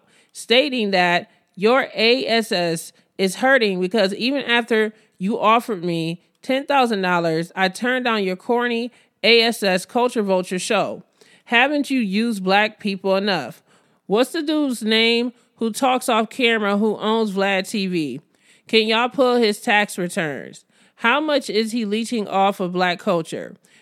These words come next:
This dude is already have four people on his show and he randomly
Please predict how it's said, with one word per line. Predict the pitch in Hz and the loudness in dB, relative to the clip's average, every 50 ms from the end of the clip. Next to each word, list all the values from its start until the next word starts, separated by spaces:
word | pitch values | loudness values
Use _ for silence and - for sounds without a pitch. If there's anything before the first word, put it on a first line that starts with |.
| _ _ - | _ _ -2
This | 180 226 262 262 | 0 0 0 0
dude | 240 233 277 285 277 277 277 277 269 277 262 _ - | -2 -2 -2 0 0 0 -2 -2 -4 -6 -8 _ -4
is | 196 190 180 | -2 -2 -2
already | - - 170 202 226 240 233 226 220 214 208 202 196 190 190 196 - _ _ _ _ | -2 -4 -2 2 2 2 2 2 2 2 2 2 2 0 -4 -6 -10 _ _ _ _
have | - 220 202 185 175 | 2 2 4 2 2
four | - - - 226 226 247 254 247 247 247 240 247 254 _ _ _ _ _ _ | -2 -6 0 2 4 4 4 4 4 2 0 -2 -4 _ _ _ _ _ _
people | - - 269 269 247 - 220 196 190 185 180 - | -6 -4 -4 -4 -4 -2 0 2 2 2 0 -2
on | 170 202 220 240 233 | -4 -4 -2 -2 0
his | 240 220 208 | 0 0 -2
show | 208 - - - 220 196 175 160 139 147 160 - _ _ _ _ - | -2 -2 0 0 2 2 2 2 0 -2 -6 -8 _ _ _ _ -2
and | 202 208 220 | 2 2 2
he | 233 233 226 | 2 2 0
randomly | 220 214 233 240 277 294 269 262 247 233 214 196 185 185 196 202 | 0 2 2 2 0 0 -2 -4 -2 -2 -2 -2 -2 -2 -4 -8